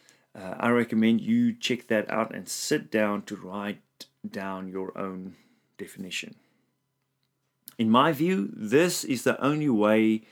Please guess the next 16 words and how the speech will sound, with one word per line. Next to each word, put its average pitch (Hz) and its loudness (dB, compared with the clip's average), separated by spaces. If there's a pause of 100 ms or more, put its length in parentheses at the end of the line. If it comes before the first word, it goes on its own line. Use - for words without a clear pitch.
(460)
to 113 0
demystify 104 0
love. 87 -16 (840)
In 202 4
that 175 4
process, 180 2
we 120 2
actually 110 -2
learn 110 4
how 110 0
to 120 0
love, 95 -2
and 101 -8
also 139 0
something 113 0
that, 101 -2